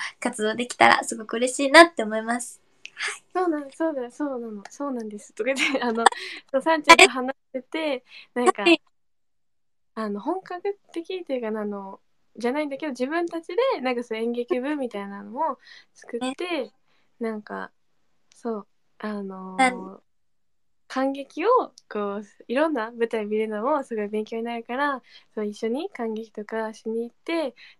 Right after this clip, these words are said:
Speaker 2: それを、あの、その、舞台の魅力とかもこうやってショールームとかで、ショールームさんとかで、あの、お伝えできたらね、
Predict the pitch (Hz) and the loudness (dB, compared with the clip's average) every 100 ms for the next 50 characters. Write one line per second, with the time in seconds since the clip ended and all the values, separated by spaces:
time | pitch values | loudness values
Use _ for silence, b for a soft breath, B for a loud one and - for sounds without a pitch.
0 | - 233 277 392 294 - b - 202 202 | -10 -6 -2 0 -2 -6 b -6 -6 -4
1 | 190 190 190 190 185 190 190 185 185 - | -8 -10 -12 -14 -12 -8 -8 -10 -14 -18
2 | _ _ _ _ - 220 202 190 190 196 | _ _ _ _ -6 -4 -4 -6 -6 -6
3 | 202 - 190 - 226 294 - 202 - 196 | -6 -10 -14 -8 -4 -4 -4 -8 -8 -12
4 | 196 190 196 190 180 185 180 190 254 226 | -10 -8 -10 -12 -16 -18 -12 -6 -6 -6
5 | 214 208 196 202 196 196 - 220 277 254 | -8 -8 -8 -10 -14 -14 -12 -6 -4 -6
6 | B B B - 196 190 180 - - 208 | B B B -10 -8 -8 -10 -10 -4 -4
7 | 214 226 - 202 208 269 | -2 -6 -6 -6 -4 -2